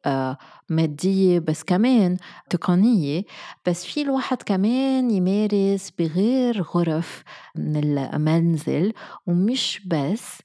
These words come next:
يمارس بغرفة النوم. أكيد هذا الشيء في يكون أصعب بس يكونوا الشريكين عندهم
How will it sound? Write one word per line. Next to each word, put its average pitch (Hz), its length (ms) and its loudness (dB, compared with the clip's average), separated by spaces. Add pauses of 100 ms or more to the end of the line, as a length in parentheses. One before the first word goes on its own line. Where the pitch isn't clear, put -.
(440)
يمارس 160 840 0
بغرفة 147 880 -2 (100)
النوم. 139 400 -6 (640)
أكيد 254 240 2
هذا 208 200 4
الشيء 220 240 0
في - 160 0
يكون 190 420 0 (120)
أصعب 156 500 0 (440)
بس 175 200 0
يكونوا 180 380 0
الشريكين 165 800 0
عندهم 156 440 0